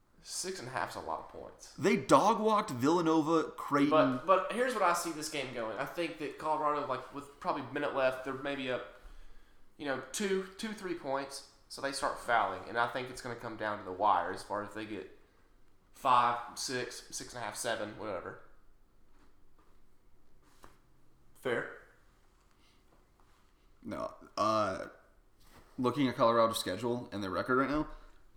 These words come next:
Speaker 2: eleven and one at home. They can't play outside, outside of Boulder.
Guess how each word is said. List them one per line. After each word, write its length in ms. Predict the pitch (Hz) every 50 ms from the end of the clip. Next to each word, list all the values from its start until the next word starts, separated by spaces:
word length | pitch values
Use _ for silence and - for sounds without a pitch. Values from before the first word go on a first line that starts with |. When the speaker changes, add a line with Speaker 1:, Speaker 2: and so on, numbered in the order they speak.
| - -
Speaker 2:
eleven 420 | 107 113 113 117 123 131 135 139
and 140 | 131 120 113
one 120 | 113 107
at 100 | 95 98
home. 180 | 110 110 - - - - - - _ _ - -
They 120 | 104 123
can't 340 | - - 165 151 139 - -
play 420 | - 139 131 127 123 117 107 - - - - - - - -
outside, 540 | - 117 113 - - - 110 110 107 92 95 - - - -
outside 280 | 113 117 - 123 104
of 60 | 101 -
Boulder. 300 | 117 139 - - -